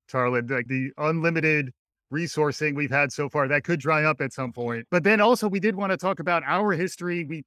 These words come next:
touched on it a little bit, but this started back in twenty twenty. This is something that has been a fixture in our lives through a very tumultuous period. You know, this started in some dark days for both of us, but for you, you were also dealing with your Achilles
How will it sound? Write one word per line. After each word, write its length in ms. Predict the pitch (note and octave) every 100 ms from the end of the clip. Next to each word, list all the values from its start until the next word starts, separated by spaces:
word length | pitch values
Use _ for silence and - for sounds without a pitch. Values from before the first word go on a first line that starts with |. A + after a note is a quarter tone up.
| -
touched 220 | G#3 -
on 100 | F#3
it 40 | D#3+
a 20 |
little 220 | F#3 E3+
bit, 200 | E3+ D#3
but 140 | C3+
this 160 | F#3 -
started 580 | - E3+ F3+ F3 E3 C#3 _ _ _ _ -
back 440 | A#2 E3 E3+ - F#3+ F#3
in 280 | D#3 D3 B2
twenty 360 | - E3+ D3
twenty. 640 | - F3 F#3 C#3+ C3+ C3 _ _ _ _ D3
This 160 | D#3
is 140 | F#3 -
something 460 | F3+ C#3+ E3+ E3 D3
that 420 | D3 C#3+ C#3 C3
has 380 | - B2+ D3+ A#2
been 360 | D#3 C#3+ C#3 C3+
a 220 | C3+ C3 -
fixture 540 | G#3+ - F3 D#3+ D3+
in 220 | D#3+ D#3+
our 160 | C#3+ C3+
lives 480 | C#3 C#3+ C#3+ C#3+ -
through 200 | D#3 D3
a 40 |
very 320 | C3+ D3+ C#3+ C3+
tumultuous 720 | C#3 C#3 D3 - C#3+ C3+ -
period. 480 | E3 D#3+ D3+ D3+ C3 _
You 60 | C#3
know, 80 | C3
this 160 | C#3+
started 400 | - E3 D#3 C#3 C3
in 160 | D3+ C#3
some 220 | D3+ C3+
dark 260 | D#3 D3+ -
days 580 | D3+ C#3+ C#3 B2 - _ _ _ _ -
for 80 | C3
both 240 | F#3 G3
of 80 | D3
us, 220 | C#3+ C3
but 180 | C#3+ C3
for 140 | C#3
you, 200 | C3+ F3
you 160 | D3+ C#3
were 140 | C3+
also 320 | D3+ D#3+ C#3+ C3
dealing 380 | C#3 C#3 C3
with 260 | B2+ B2+ -
your 140 | B2+ A#2+
Achilles 720 | - F3 D3+ C3+ B2 -